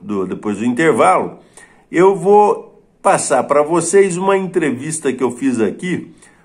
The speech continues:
com o senhor Gilberto Pereira Barreto.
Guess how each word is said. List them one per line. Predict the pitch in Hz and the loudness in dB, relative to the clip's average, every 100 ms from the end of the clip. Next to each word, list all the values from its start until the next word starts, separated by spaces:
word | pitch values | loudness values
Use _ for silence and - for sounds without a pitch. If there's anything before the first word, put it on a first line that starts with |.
| _ | _
com | 160 | -2
o | 175 | -2
senhor | - 185 185 - 160 | 2 2 2 0 -6
Gilberto | 131 208 196 123 165 190 190 - 185 - _ _ _ | -4 -2 0 2 2 4 -2 -6 -16 -16 _ _ _
Pereira | 170 160 135 147 151 156 - - | 0 2 2 4 4 4 -2 -10
Barreto. | 123 147 - 120 131 120 - | -2 -2 -2 -2 -2 -4 -16